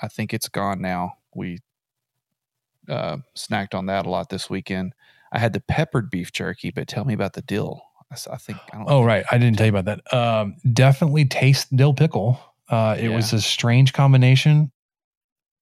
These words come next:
Speaker 2: Uh, it's not off-putting. It's not like,
Speaker 1: It's
Speaker 2: I'll
Speaker 1: exactly
Speaker 2: never
Speaker 1: what it sounded like. <laughs>
Speaker 2: I'll never do that again. Like, I may not buy it again, but I will eat this package and
Speaker 1: Oh, yeah.
Speaker 2: like, feel fine about it.
Speaker 1: Well, I had, um,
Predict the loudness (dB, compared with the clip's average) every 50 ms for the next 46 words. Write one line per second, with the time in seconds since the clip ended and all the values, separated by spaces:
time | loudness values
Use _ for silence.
0 | _ _ _ _ _ -8 -6 -6 -6 -6 -8 -8 -6 -4 -4 -2 -2 0 0 0
1 | 0 -2 -4 -4 0 2 2 2 4 4 2 2 0 -4 _ 0 0 2 2 2
2 | 0 0 0 0 -2 -2 -2 -4 -4 -8 -12 -20 _ _ _ _ _ _ _ _
3 | -8 -4 -2 0 2 2 2 2 2 0 -2 -2 -4 -6 -6 -4 -4 -4 -4 -4
4 | -2 -2 -2 -2 -2 -6 -10 -10 -14 _ _ _ _ -2 0 2 4 4 4 4
5 | 4 4 4 4 4 4 2 0 0 -2 0 0 -2 0 2 4 6 8 8 8
6 | 6 4 2 0 -2 0 2 4 4 4 4 4 2 2 0 2 2 2 2 0
7 | 0 0 -2 -4 -8 -10 -8 -8 -10 -10 -8 -8 -6 -4 -4 -4 -4 -2 -2 -2
8 | -2 -2 -2 -2 -2 -2 -2 -2 -2 -4 -4 -4 -4 -4 -4 -4 -6 -6 -10 _
9 | _ _ _ _ _ _ -8 -8 -8 -8 -4 -2 -2 -2 -2 -2 0 2 4 4
10 | 2 2 0 0 -2 -2 -4 _ _ _ _ _ _ _ _ _ _ _ _ _
11 | _ _ _ _ _ _ _ _ _ _ -20 -14 _ -2 0 0 0 0 -2 -2
12 | -4 -2 -2 0 2 2 2 2 2 0 0 -2 -4 -6 -8 -10